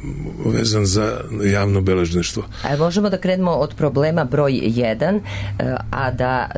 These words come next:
Speaker 2: se on pre svega odnosi na građane. Šta građane u narednom periodu očekuje? U sredu je, dakle, ako sam razumela, štrajk svih advokata.
Speaker 1: Jeste.
Speaker 2: Šta mi građani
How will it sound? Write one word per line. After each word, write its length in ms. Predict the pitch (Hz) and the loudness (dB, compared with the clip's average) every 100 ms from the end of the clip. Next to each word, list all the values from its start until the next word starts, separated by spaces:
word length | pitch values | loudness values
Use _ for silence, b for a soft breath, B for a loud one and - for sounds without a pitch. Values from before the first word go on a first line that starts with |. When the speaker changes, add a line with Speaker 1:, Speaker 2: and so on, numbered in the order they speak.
| 120 | -4
Speaker 2:
se 300 | - 135 123 | -2 0 2
on 220 | 143 147 | 2 0
pre 120 | 147 | 0
svega 280 | - 143 131 | 0 -2 -2
odnosi 400 | 123 123 - 120 | 0 -2 0 2
na 120 | 120 | 2
građane. 500 | 117 101 95 135 85 | 2 -2 -2 -4 -2
Šta 280 | - 180 190 | -2 -2 0
građane 500 | 151 139 117 101 101 | 2 0 0 0 2
u 100 | 104 | 2
narednom 460 | 120 139 156 139 | 4 2 0 0
periodu 640 | 117 113 123 135 120 117 - | 0 2 2 2 0 0 0
očekuje? 600 | 113 - 104 98 104 92 | -2 0 0 0 0 0
U 60 | 107 | 0
sredu 380 | - 143 165 | 0 -2 2
je, 100 | 180 | 0
dakle, 360 | 139 139 143 170 | 2 0 0 -2
ako 180 | 151 - | -4 -4
sam 180 | - 113 | 0 2
razumela, 540 | 113 - 151 170 156 B B B | 2 2 2 2 0 B B B
štrajk 500 | - - 147 147 - - - | -4 -2 -2 -2 -8 -14 -8
svih 440 | - - 151 - - - | -4 0 0 -2 -10 -8
advokata. 640 | 107 120 113 107 78 - | -6 -6 -4 -4 -4 0
Speaker 1:
Jeste. 260 | 113 95 - | 0 2 0
Speaker 2:
Šta 140 | 190 | 0
mi 120 | 180 | 0
građani 520 | 147 135 120 117 113 | 0 0 0 2 2